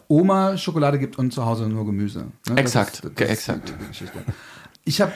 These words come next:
Speaker 1: Uli gestern, als ich vorbereitet habe, au-, auch nach Zahlen gefragt und er konnte mir die nicht sagen, weil ich gar nicht einschätzen konnte, wie oft dieses Stück gespielt ist. Ich hab eben schon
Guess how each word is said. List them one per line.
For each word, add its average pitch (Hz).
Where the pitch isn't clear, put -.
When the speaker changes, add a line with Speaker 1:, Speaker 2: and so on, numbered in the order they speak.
Speaker 1:
Uli 214
gestern, 208
als 175
ich 156
vorbereitet 180
habe, 160
au-, 139
auch 156
nach 208
Zahlen 180
gefragt 180
und 151
er 139
konnte 160
mir 143
die 139
nicht 139
sagen, 170
weil 156
ich -
gar 127
nicht 156
einschätzen 156
konnte, 147
wie 143
oft 143
dieses 123
Stück 139
gespielt 170
ist. 170
Ich 147
hab -
eben 151
schon 139